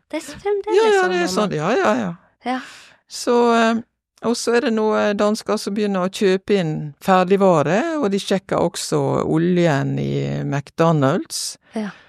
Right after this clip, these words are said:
Speaker 2: Og finner jo at det her er jo mye transfett,
Speaker 1: Åh.
Speaker 2: og det var i fettgryten i Oslo og i København. Og de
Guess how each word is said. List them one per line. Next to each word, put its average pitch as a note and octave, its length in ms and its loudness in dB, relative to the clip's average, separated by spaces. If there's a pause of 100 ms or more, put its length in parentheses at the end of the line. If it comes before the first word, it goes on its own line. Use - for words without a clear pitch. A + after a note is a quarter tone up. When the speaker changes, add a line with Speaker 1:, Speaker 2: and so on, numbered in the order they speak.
(320)
Speaker 2:
Og G3+ 100 0
finner G#3 340 2
jo - 20 2
at F#3+ 80 -2
det F#3+ 100 2
her F#3+ 160 2
er F#3 140 2
jo F3+ 100 0
mye F3+ 480 0
transfett, F#3 540 0 (640)
Speaker 1:
Åh. A3+ 100 -2
Speaker 2:
og F#3+ 120 4
det G3 120 4
var F#3+ 200 4
i F3 320 0
fettgryten F3+ 720 -2
i F3 40 0
Oslo F#3 400 -2 (200)
og F#3 80 0
i F3+ 140 -2
København. F#3 720 0 (720)
Og F#3+ 140 2
de F#3+ 140 4